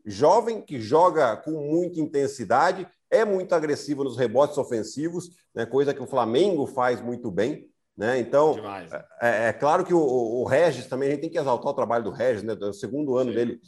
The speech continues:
Speaker 1: Segundo, não, acho que é o terceiro ano dele já à frente da equipe, né? Desde que o, o
Speaker 2: É.
Speaker 1: Gustavinho foi pro
Speaker 2: Gustavinho
Speaker 1: Flamengo.
Speaker 2: saiu, é.
Speaker 1: É, o Regis assumiu aí, tá tendo uma grandíssima temporada,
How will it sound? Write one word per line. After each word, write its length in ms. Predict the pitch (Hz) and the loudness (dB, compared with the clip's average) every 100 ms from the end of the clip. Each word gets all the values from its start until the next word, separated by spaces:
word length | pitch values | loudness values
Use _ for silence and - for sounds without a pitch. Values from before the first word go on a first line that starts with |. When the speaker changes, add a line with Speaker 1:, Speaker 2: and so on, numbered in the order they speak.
| _ _ _ - | _ _ _ -14
Speaker 1:
Segundo, 220 | 151 277 | -10 -6
não, 100 | 165 | -6
acho 120 | - | -6
que 40 | |
é 40 | 214 | -8
o 20 | |
terceiro 560 | 349 320 - 185 196 143 | -6 -8 -6 -2 2 2
ano 140 | 127 | 2
dele 200 | 110 127 | 0 -2
já 140 | 120 | 0
à 40 | 113 | -2
frente 180 | 117 117 | -2 -4
da 80 | |
equipe, 420 | 98 - 147 - 113 | -4 -4 -10 -6 -4
né? 140 | 117 | -2
Desde 320 | 104 131 120 | -2 -4 -4
que 80 | 131 | -4
o, 40 | |
o 260 | 123 104 107 | -2 -2 -4
Speaker 2:
É. 20 | |
Speaker 1:
Gustavinho 580 | 117 117 117 98 135 135 | -6 -2 0 0 0 -2
foi 240 | - 143 | 2 2
pro 80 | 147 | 2
Speaker 2:
Gustavinho 320 | 110 113 117 | 0 -2 0
Speaker 1:
Flamengo. 320 | 123 180 175 139 | 0 0 0 -2
Speaker 2:
saiu, 80 | |
é. 140 | 139 139 _ _ - | -4 -10 _ _ -4
Speaker 1:
É, 380 | 110 127 120 | 2 2 2
o 160 | 120 113 | -2 -2
Regis 340 | 113 131 117 | 2 2 2
assumiu 540 | 131 123 127 110 143 160 | -2 -2 -4 -2 2 4
aí, 240 | 120 160 | 4 2
tá 160 | 156 131 | -2 -4
tendo 400 | 139 139 131 - - _ | -2 -2 -2 -4 -18 _
uma 180 | 123 135 | -2 -2
grandíssima 960 | 120 151 147 110 87 135 185 - 156 123 | 4 6 6 2 -4 -8 -8 -6 -6 -4
temporada, 760 | 135 127 110 92 113 139 107 | -4 -4 0 2 4 4 4